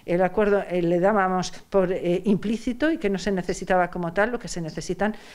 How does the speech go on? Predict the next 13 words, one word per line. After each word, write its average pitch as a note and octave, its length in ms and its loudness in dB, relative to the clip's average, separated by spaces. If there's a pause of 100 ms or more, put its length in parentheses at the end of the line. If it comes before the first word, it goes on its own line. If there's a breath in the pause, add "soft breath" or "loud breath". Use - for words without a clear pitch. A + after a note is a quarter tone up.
(100)
es - 160 -2
herramientas F#3 540 0
técnicas A#3 500 0
y, G3+ 60 0
desde E3 200 -2
luego, D#3+ 200 -2
lo F#3 100 0
que F#3+ 80 -6
nece-, E3+ 320 -4 (200 loud breath)
se F3+ 140 -2
necesita F3 500 -2
son F#3 180 -4
vacunas. C3 640 -10